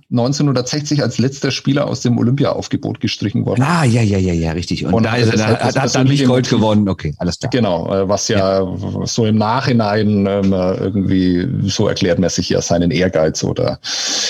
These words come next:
Speaker 1: wie auch immer, sein, sein,
Speaker 2: Okay, das
Speaker 1: seine
Speaker 2: wusste ich nicht.
Speaker 1: Genialität. Genau. Und, ähm, der Kommentator, also Do You Believe in Miracles, heißt, ähm, Al Michaels und, ähm,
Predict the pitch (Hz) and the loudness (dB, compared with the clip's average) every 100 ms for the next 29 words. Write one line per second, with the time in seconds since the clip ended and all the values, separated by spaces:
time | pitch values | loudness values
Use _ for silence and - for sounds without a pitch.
0 | - - 85 92 85 82 - 65 65 67 | -4 -2 -2 0 0 0 -2 -2 -2 -2
1 | - 71 - - 98 135 - 92 95 101 | -2 -2 0 0 2 0 2 0 2 0
2 | 95 - - - _ _ - - 101 73 | 0 -4 -6 -10 _ _ -10 -2 -2 -2
3 | - 117 - 127 120 117 117 110 110 110 | -4 -6 -2 2 2 2 0 2 2 2
4 | 98 113 110 104 120 110 120 185 180 95 | 0 0 0 0 0 0 0 0 0 0
5 | 117 117 107 104 104 101 123 117 117 113 | 0 0 0 0 0 0 0 2 2 0
6 | 117 120 110 120 139 131 123 117 107 - | 0 2 2 2 0 0 0 -2 -2 -2
7 | 92 104 101 - 98 101 120 139 135 - | -2 2 2 0 2 2 2 0 -2 -4
8 | - 104 98 95 98 95 95 92 92 | -2 0 0 -2 -2 0 2 2 0